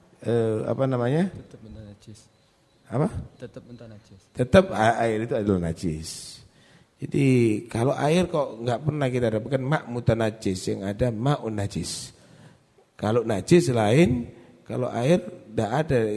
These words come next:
Speaker 1: mak mutanajis itu, ma'un najis biasanya kalau di kitab itu. Allah alam. Ada nggak? Hah? Gitu ya. Air mutanajis gitu.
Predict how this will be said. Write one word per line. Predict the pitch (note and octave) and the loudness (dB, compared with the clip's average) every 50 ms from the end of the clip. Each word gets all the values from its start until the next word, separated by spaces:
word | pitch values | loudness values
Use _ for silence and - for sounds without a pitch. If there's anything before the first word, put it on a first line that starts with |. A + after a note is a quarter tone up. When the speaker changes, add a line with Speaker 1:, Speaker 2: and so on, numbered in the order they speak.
| A2+ A2+ A2 - - | -4 -6 -8 -10 -10
Speaker 1:
mak | - B2+ B2+ C3 D#3+ D#3+ - - | -8 -6 -2 0 0 0 0 -4
mutanajis | - - C3 B2+ B2+ - B2+ B2+ B2 A#2 A2 - - B2+ A2+ - A2 | -8 -4 -4 -2 2 2 2 4 4 0 0 2 0 0 2 2 -2
itu, | F#2+ F#2+ G2+ G2+ F#2+ F2 F2 | -4 -4 -4 -4 -6 -6 -8
ma'un | F2+ G2 A#2+ D3+ E3 E3 D#3+ C#3+ C#3 | -6 -2 0 2 2 2 2 0 2
najis | C3 C3 B2+ B2+ - A2+ G2+ - | 4 4 4 4 2 -2 -2 -2
biasanya | G2 F#2+ F#2 F#2 G2 G2+ F#2+ F2+ | -4 -4 -4 -2 -4 -4 -6 -6
kalau | F2 G2 G2+ G#2 G2 | -6 -4 -4 -4 -4
di | F#2+ G2+ | -6 -6
kitab | F#2+ F#2+ G2+ - G#2 F#2+ F2+ | -6 -6 -6 -8 -8 -10 -8
itu. | E2+ F#2 F2 | -10 -10 -10
Allah | F2 F#2+ G#2+ A#2+ C3+ D#3+ | -10 -8 -4 -2 -2 -2
alam. | - A2+ F#2+ F2 E3 - - - - - - - - | -2 -4 -8 -10 -10 -14 -20 -20 -20 -20 -20 -20 -10
Ada | - C3+ D#3+ F3 F3+ | -8 -4 0 0 0
nggak? | D3+ A#2 G#2 F#2 - - - - - - - - | 0 0 -2 -4 -8 -16 -20 -20 -20 -20 -10 -4
Hah? | B2+ D#3+ G3 A#3+ - - - - C#3+ B2+ - - _ _ - _ _ _ _ _ _ _ _ - - B2 A#2+ A#2+ _ _ _ _ - - A#2+ A#2+ A2+ C#3 _ - - - B2 C3 C3 C3 C3 - B2 B2 B2 B2 A#2+ _ _ _ _ _ _ _ _ _ _ _ _ _ _ _ _ _ _ _ _ | -2 -2 -2 -4 -6 -14 -20 -20 -20 -20 -20 -20 _ _ -20 _ _ _ _ _ _ _ _ -20 -20 -20 -20 -20 _ _ _ _ -20 -20 -20 -20 -20 -20 _ -20 -20 -20 -20 -20 -20 -20 -20 -20 -20 -20 -20 -20 -20 _ _ _ _ _ _ _ _ _ _ _ _ _ _ _ _ _ _ _ _
Gitu | C3+ C3+ B2+ | -18 -14 -14
ya. | A2+ G#2+ A2+ C#3+ - _ _ _ G#2+ G2 F#2+ G#2 _ _ _ _ _ _ | -12 -12 -14 -16 -18 _ _ _ -20 -20 -20 -20 _ _ _ _ _ _
Air | A#2+ C3+ C#3 | -4 -2 -2
mutanajis | C#3 C#3 C3+ C#3 C3+ C3 C3 B2+ B2 A2 - | 0 0 2 2 2 2 2 2 0 -2 -2
gitu. | G2+ F#2 F#2 E2+ | -2 -4 -4 -6